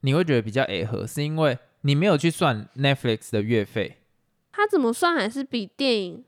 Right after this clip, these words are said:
Speaker 2: 划算啊？
Speaker 1: 对，怎么算都比电影划算。但是你有没有想到，你比别人晚看多久？
Speaker 2: 没有，不会想到这个。
Speaker 1: 然后你有没有想过，它的音效是很特别的，在电影院，然后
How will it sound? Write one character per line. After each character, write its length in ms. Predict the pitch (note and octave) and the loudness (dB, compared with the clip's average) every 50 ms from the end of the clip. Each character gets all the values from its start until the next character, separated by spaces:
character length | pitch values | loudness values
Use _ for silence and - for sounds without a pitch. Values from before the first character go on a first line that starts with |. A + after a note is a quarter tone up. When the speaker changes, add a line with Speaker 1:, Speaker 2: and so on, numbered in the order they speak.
| _ _ _ | _ _ _
Speaker 2:
划 280 | - A3+ G3+ F#3 G3+ | -6 -4 -4 -4 -4
算 280 | A3+ - - C4 A#3 G#3 | -6 -4 -2 -2 -2 -2
啊？ 320 | F#3+ F#3 F3 F3+ G3+ A#3 - _ _ _ _ _ | -4 -8 -12 -14 -16 -20 -20 _ _ _ _ _
Speaker 1:
对， 220 | - D4 A3+ - - _ _ _ _ | 2 4 4 2 -2 _ _ _ _
怎 140 | - D#3 | -4 -2
么 100 | D#3 F#3 | -2 0
算 160 | G#3 - C4+ A#3+ | 0 0 0 2
都 140 | A#3 A3 | 2 2
比 100 | F#3+ C#3 | 2 2
电 220 | A#2 - F3+ F3 C3 | 0 2 0 0 0
影 140 | A2+ G2+ - | 0 -2 -2
划 220 | - A2+ G2 G2+ | 0 0 0 0
算。 280 | - - C3+ A2+ G2 - _ _ _ _ _ _ _ _ | 2 2 0 0 0 -4 _ _ _ _ _ _ _ _
但 200 | B3+ B3 A3 G3+ | 2 4 4 4
是 280 | - - G3 D3+ - - _ _ | 4 2 2 2 0 -4 _ _
你 100 | E3+ F#3+ | 0 2
有 60 | G#3+ | 4
没 80 | G3+ G#3 | 4 4
有 100 | G#3 G3+ | 4 4
想 240 | - E3 A2 G#2+ B2 | 2 0 0 2 2
到， 220 | C#3 C3 A#2 - - - _ _ | 0 0 0 -2 -8 -20 _ _
你 220 | - D3+ D3+ D#3 - _ - | 0 2 2 2 0 _ 2
比 140 | F3+ E3 C#3+ | 2 2 2
别 240 | - - C#3+ D3 D#3 | 2 2 4 4 6
人 280 | E3 D#3+ D#3+ E3 E3 E3+ | 6 4 4 2 0 0
晚 200 | C#3+ A#2+ F#2+ B2 | 0 0 0 -2
看 260 | - - F#3+ E3+ B2+ | -4 -2 0 0 0
多 220 | B2+ - B2+ A#2+ A#2+ | 0 0 2 2 2
久？ 240 | - - - - - _ _ _ _ _ _ _ _ _ _ _ _ | 0 -2 -4 -6 -8 _ _ _ _ _ _ _ _ _ _ _ _
Speaker 2:
没 240 | _ A3+ G#3+ G#3 G#3 | _ -6 -4 -4 -4
有， 300 | G3+ G3 F#3 - - A3+ _ - | -4 -4 -6 -8 -12 -16 _ -10
不 140 | G3+ G3 G3+ | -8 -6 -4
会 140 | G#3+ G#3 | -4 -4
想 200 | G#3 - G3 D#3+ | -6 -8 -12 -14
到 120 | F3 F3 F3+ | -14 -14 -14
这 140 | - E3 - | -14 -14 -14
个。 160 | - - A3+ - _ _ _ _ | -16 -18 -20 -20 _ _ _ _
Speaker 1:
然 120 | - D3 F3 | 2 4 4
后 160 | A3 B3 G#3 | 4 4 4
你 140 | D#3+ F3 G#3 | 2 2 4
有 80 | A3 | 4
没 80 | F#3+ F3 | 4 4
有 100 | F3 F3 | 4 4
想 260 | - - B2+ G#2+ A2 | 2 2 0 0 0
过， 320 | B2 D#3 D#3+ D3+ C3+ C3 C#3+ | 2 2 4 4 4 2 0
它 220 | - D#3 D#3 D#3 | 0 0 0 0
的 80 | C#3+ - - | 0 0 2
音 200 | D#3+ D3 D#3 D#3 | 2 2 2 2
效 240 | - E3+ C#3 A#2 A2 | 2 2 2 2 0
是 200 | - - C3+ B2 | -2 -2 -4 -4
很 200 | A2 G#2+ - G2+ | -4 -6 -10 -6
特 220 | - E3 D#3+ B2 | 0 2 2 2
别 200 | G#2+ - G2+ G2 | 2 0 -2 -2
的， 120 | G2 G#2 A2 | -2 -2 -2
在 140 | B2+ B2+ B2+ | -2 -4 -4
电 180 | - C3 A2+ | -4 -4 -6
影 120 | F#2+ G2+ G#2 | -6 -4 -2
院， 180 | G#2 G2 - - - _ _ _ _ _ _ _ | -2 -2 -2 -4 -8 _ _ _ _ _ _ _
然 220 | - C3 C3 C3+ | 2 2 4 4
后 320 | D#3 F3+ E3+ E3 D#3 C#3+ | 4 4 6 6 4 2